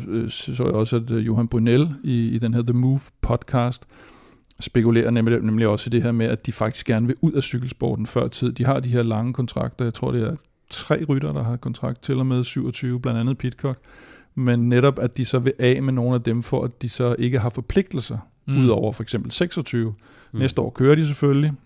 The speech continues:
Speaker 1: Seksogtyve, måske, måske ikke. Og så syvogtyve skal de helt have væk. Og så vil de egentlig gerne ud af, ud af det
Speaker 2: Mm.
Speaker 1: her, øh, cykelsportsprojekt. Øh, Dan Bigham var også, øh, har også forladt holdet, øh, til fordel for, for
Speaker 3: Ja.
Speaker 1: Red Bull der. Så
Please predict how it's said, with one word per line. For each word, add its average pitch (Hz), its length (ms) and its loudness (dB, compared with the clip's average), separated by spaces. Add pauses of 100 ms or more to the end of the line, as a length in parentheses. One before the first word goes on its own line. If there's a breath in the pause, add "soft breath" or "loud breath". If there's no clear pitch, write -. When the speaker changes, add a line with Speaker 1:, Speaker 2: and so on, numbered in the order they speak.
(120)
Speaker 1:
Seksogtyve, 127 840 0 (760)
måske, 104 560 -4
måske 123 320 -2
ikke. 139 360 0
Og 120 80 -4
så 123 80 -4
syvogtyve 120 440 -4
skal - 160 -6
de 165 60 -4
helt 123 220 -4
have 113 100 -4
væk. - 240 -8 (500 soft breath)
Og 113 80 -4
så 120 120 -2
vil 113 100 0
de 110 60 -4
egentlig 104 220 -6
gerne 107 260 -4
ud 110 120 -6
af, 101 280 -4 (160)
ud 113 140 -4
af 110 120 -4
det 113 100 -4
Speaker 2:
Mm. 117 60 -2
Speaker 1:
her, 113 200 -6
øh, 117 220 -8
cykelsportsprojekt. 117 920 -8 (480 soft breath)
Øh, 104 500 -4
Dan 113 160 0
Bigham 107 460 -2
var 117 100 -4
også, 107 420 -4
øh, 117 120 -6
har 113 60 -4
også 110 220 -6
forladt 113 300 -4
holdet, 120 380 -4
øh, 113 240 -6
til - 160 -12
fordel 113 300 -6
for, 117 240 -8
for 123 160 -6
Speaker 3:
Ja. 117 80 -2
Speaker 1:
Red 110 120 2
Bull 120 300 0
der. 120 120 -6 (380 loud breath)
Så - 160 -8